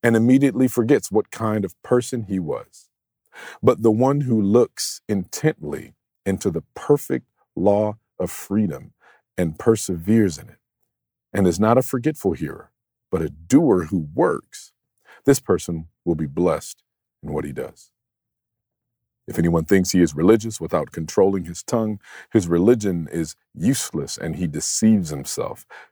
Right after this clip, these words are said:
Pure and undefiled religion before God the Father is this, to look after orphans and widows in their distress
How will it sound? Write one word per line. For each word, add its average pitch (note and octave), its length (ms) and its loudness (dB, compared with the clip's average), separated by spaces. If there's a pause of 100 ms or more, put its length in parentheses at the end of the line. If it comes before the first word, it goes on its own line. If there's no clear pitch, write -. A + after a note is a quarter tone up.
Pure G#3 560 4
and F2+ 180 -2 (100)
undefiled G#2+ 920 0
religion E2 520 -4
before D#2+ 280 -2
God A2 280 2
the A2+ 60 -10
Father - 440 -4 (240)
is E2 140 -2
this, - 340 -6 (960)
to G2+ 120 4
look A2+ 380 4
after C#3 380 -2
orphans A#2 680 -2
and F2+ 260 -4
widows E2 420 2
in F2 100 -8
their D2+ 140 -10
distress - 720 -6